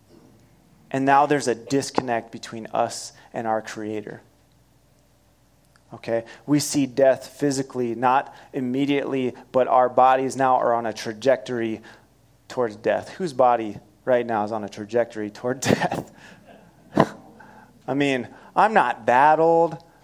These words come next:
but, like, I feel like I can get hurt sleeping now, you know? It's like, uh, I mean, I don't know, but it's just not good, right? Okay.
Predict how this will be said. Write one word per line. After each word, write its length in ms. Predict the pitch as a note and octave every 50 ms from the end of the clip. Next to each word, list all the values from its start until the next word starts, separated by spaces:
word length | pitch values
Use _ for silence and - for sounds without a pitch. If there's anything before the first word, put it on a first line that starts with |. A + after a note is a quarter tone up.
| _ _ _ _
but, 140 | - C#3 C3+
like, 280 | C3+ C3+ B2+ B2 A#2+ - -
I 140 | B2+ C3+ D3
feel 300 | - - - D#3+ D3+ D3
like 320 | D3 C3 A#2+ A2+ - - - _ _ _ _ _ _ _ _ _ _ -
I 120 | A#2 B2+ C3
can 180 | - D3 C#3
get 200 | B2 B2 A#2+ A2
hurt 340 | - - - B2+ B2+ A#2 -
sleeping 540 | - - - B2+ C3 C3 A#2+ - G2+ - - - - _ _
now, 280 | - G#2 F#2 - - - - - - - -
you 100 | C#3 C3+
know? 300 | B2 B2 B2+ C3 C#3 C#3 C3 - - - - - - - - - - - - - - - - - -
It's 260 | - D3 D3+ D3 -
like, 240 | E3 E3+ D#3+ D#3+ - - - - - - - - - - - - - - - - - - - - - - -
uh, 260 | F#3 F#3 F3+ F#3 F3
I 140 | E3 F#3 F#3+
mean, 440 | F#3 G3 G3 F#3 F#3 E3+ D#3+ D3+ C3+ C#3 - -
I 180 | D3+ F3 G3
don't 200 | G3+ G3+ G3+ G3
know, 380 | G3 G3+ G3 F3+ D3+ C3+ B2+ A2+
but 160 | - E3 E3+ F3+
it's 160 | G3 F#3+ -
just 200 | F#3 F3+ F3 F#3
not 280 | F#3+ F#3+ F3 E3+ E3+
good, 340 | E3 F#3 F3+ D#3+ C#3+ B2+ A2
right? 440 | B2 C3 D3 D#3+ E3 F#3 G3 G3+ F#3+ - - - - - -
Okay. 580 | - D#3 E3 E3+ - F#3 E3+ D3+ B2+ A2 -